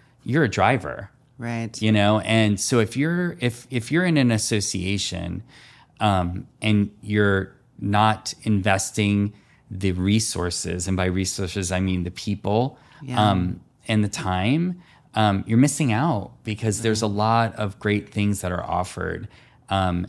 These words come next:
Speaker 1: and when you make that commitment, and it's a small commitment,
Speaker 2: Mm-hmm.
Speaker 1: when you make that commitment, it's only goodness. It's only goodness that's coming out of it,
Speaker 2: Yeah.
Speaker 1: you know?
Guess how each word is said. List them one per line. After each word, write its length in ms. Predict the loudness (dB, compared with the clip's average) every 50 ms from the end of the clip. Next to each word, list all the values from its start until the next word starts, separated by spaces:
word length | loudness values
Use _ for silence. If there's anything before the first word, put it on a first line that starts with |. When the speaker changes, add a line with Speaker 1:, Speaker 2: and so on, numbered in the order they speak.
| -4
Speaker 1:
and 360 | -4 -2 0 0 0 -2 -4 -6
when 280 | -4 -2 0 0 0 2
you 480 | 2 2 2 2 2 0 0 -2 -4 -8 -12 _ _ -20 _ _
make 420 | 0 2 2 2 2 0 -4 -2 2
that 280 | 4 4 4 2 -2
commitment, 580 | -8 -6 -2 0 2 0 0 0 0 -2 0 0
and 100 | 0 -2
it's 180 | -2 -4 -6 -6
a 40 |
small 320 | -6 -4 -2 0 0 0 -2
commitment, 720 | -4 -4 -4 -2 -2 -2 -2 -4 -6 -8 -8 -8 -10 -14
Speaker 2:
Mm-hmm. 360 | -18 -18 -16 -14 -12 -8 -2 2
Speaker 1:
when 80 | 4
you 100 | 6 6
make 240 | 6 6 6 4 4
that 220 | 2 0 0 0 -2
commitment, 640 | -2 0 2 2 2 0 -2 -2 -2 -2 -4 -6 -10 _ _ _ -12
it's 140 | -8 -4 -2
only 200 | 0 0 0 0
goodness. 800 | -2 -4 -6 -6 -6 -6 -8 -10 -10 -10 -10 -10 -10 -12 -14 -14 -12
It's 120 | -6 0 2
only 200 | 4 4 4 2
goodness 480 | 2 -2 -4 -4 -4 -4 -6 -6 -6 -8
that's 160 | -10 -10 -10
coming 300 | -10 -8 -6 -6 -6 -6
out 160 | -6 -6 -6
of 100 | -8 -8
it, 220 | -10 -12 -14 -16 -18 _ _ _ _ _
Speaker 2:
Yeah. 100 | -10 -6
Speaker 1:
you 60 | -6 -4
know? 300 | -4 -4 -4 -6 -6 -8